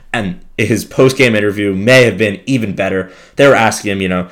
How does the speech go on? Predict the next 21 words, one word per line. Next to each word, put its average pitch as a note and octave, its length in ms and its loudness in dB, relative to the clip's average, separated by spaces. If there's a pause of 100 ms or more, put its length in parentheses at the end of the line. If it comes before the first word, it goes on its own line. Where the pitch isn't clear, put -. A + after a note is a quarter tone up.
(120)
"How A#2+ 100 2
does A2+ 120 2
it A2 80 -2
feel G#2+ 200 0
to G2+ 120 2
have G2+ 140 -4
to G2 60 -6
lead F#2 220 -6
this F2+ 140 -8
team G2 200 -6
now F#2 120 -2
that F#2 140 -4
Harden's B2+ 340 2
out?" A2+ 420 2 (680)
I - 40 -20
think B2+ 160 0
he G#2+ 80 -6
handled G#2 200 -2
the F2+ 60 -10
question F#2+ 260 -4
perfectly. - 500 -18